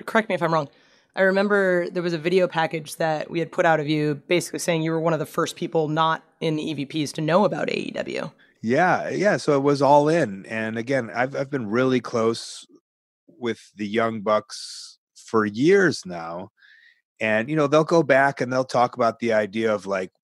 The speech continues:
Speaker 2: kind of watching my hustle a little bit and trying to understand it and a little, you know, some inspiration of taking this idea of being like, you can be an independent full-time pro wrestler and you could, you could do really well at it if you know how to do it and you know how to navigate it and if you play it right and you don't try to be something you're not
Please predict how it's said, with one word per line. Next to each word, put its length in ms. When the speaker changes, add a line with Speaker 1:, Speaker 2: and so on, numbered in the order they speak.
Speaker 2:
kind 200
of 140
watching 480
my 180
hustle 640
a 60
little 220
bit 260
and 100
trying 220
to 100
understand 580
it 100
and 80
a 40
little, 300
you 40
know, 120
some 180
inspiration 800
of 220
taking 300
this 140
idea 260
of 80
being 160
like, 220
you 60
can 120
be 120
an 80
independent 420
full-time 500
pro 160
wrestler 380
and 100
you 80
could, 280
you 100
could 80
do 160
really 220
well 280
at 180
it 120
if 100
you 120
know 180
how 160
to 80
do 200
it 40
and 80
you 80
know 120
how 100
to 60
navigate 500
it 60
and 100
if 80
you 140
play 120
it 100
right 400
and 80
you 160
don't 220
try 160
to 80
be 140
something 360
you're 120
not 340